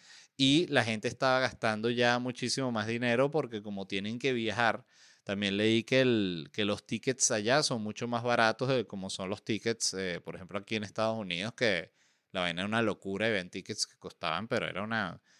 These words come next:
un billetal ridículo, ¿no? Simplemente decenas de miles de dólares por, por un ticket que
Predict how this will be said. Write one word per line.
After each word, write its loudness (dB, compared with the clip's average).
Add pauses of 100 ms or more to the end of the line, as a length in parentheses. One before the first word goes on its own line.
(380)
un -2
billetal 6
ridículo, 0
¿no? -8
Simplemente 0 (240)
decenas -4
de -4
miles 0
de 0
dólares 0 (120)
por, -8
por -10
un -12
ticket -4
que -4